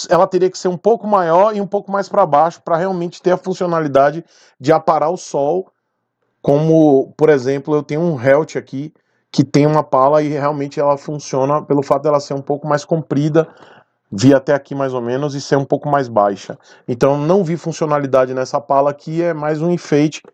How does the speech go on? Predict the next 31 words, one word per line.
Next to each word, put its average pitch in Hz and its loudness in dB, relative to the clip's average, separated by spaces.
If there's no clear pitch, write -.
fica - -2
muito 160 -2
bonito, 160 0
mas 165 -2
não 151 2
tem 160 0
funcionalidade. 160 0
Outro 190 4
ponto 214 -6
negativo 208 -2
que - -8
eu 196 2
vi 160 -6
nesse 196 -6
capacete 185 -4
é 160 4
essa 185 4
queixeira 180 -4
aqui. 156 -8
Eu 165 4
achei 175 -2
ela 185 2
muito 202 -6
curtinha. 165 -2
Eu 170 2
vou 220 2
vestir 190 -8
o 160 -4
capacete 147 -6
já 135 -2
já 143 2